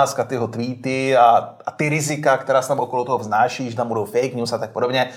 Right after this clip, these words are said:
Jako jak zajistíš, aby fake news nebyly na Mastodontu, jo? Naopak mám pocit, že, že tam je ta šíře jejich, eh, využití ještě širší. Eh, ale problém je ten,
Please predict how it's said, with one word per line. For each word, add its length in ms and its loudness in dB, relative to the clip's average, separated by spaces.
Jako 220 -2
jak 100 2
zajistíš, 340 -4
aby 160 -2
fake 140 -4
news 140 -6
nebyly 220 -2
na 80 4
Mastodontu, 480 0
jo? 180 -2
Naopak 300 4
mám 160 4
pocit, 240 -2
že, 120 2
že 280 2
tam 200 2
je 500 4
ta 80 2
šíře 600 4
jejich, 560 -6
eh, 220 2
využití 460 -4
ještě 240 -6
širší. 440 -4
Eh, 320 6
ale 200 6
problém 500 6
je 120 4
ten, 560 6